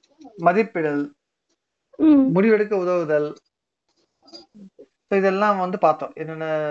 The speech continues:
Speaker 1: பயன்பாடா இருக்கு
Speaker 2: ம்.
Speaker 1: அப்படின்னு பார்த்தோம். சரி, இன்னைக்கு
Speaker 2: ம்.
Speaker 1: இந்த பாடத்தை நம்ம நிப்பாட்டிக்கலாம்.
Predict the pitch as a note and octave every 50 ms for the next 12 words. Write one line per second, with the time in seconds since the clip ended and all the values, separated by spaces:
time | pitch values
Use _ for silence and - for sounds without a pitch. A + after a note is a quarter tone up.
0 | D3 D3 D3 C#3+ C3+ C3 - C#3 C#3+ D3 D3 C#3 C#3 C#3 C#3 C#3 B2+ B2+ A#2+ _
1 | C3+ C3 B2+ B2 B2+ _ _ _ _ _ _ _ - D4 B3+ B3 B3 A#3+ A#3+ A#3
2 | - - - - - - D3+ D3+ D3 C3+ B2+ B2 - - - _ _ _ _ _
3 | _ - - - - - _ _ - E3 E3+ F#3 G3+ F#3+ A#3+ C#4 C4+ C4 C4 G#3
4 | G3 G3 G#3 A3 G#3+ G3 F#3+ F#3 F#3 F3+ E3+ E3 D#3 F#3 F3+ E3+ D#3+ C#3+ C#3 C#3
5 | C#3 D#3 -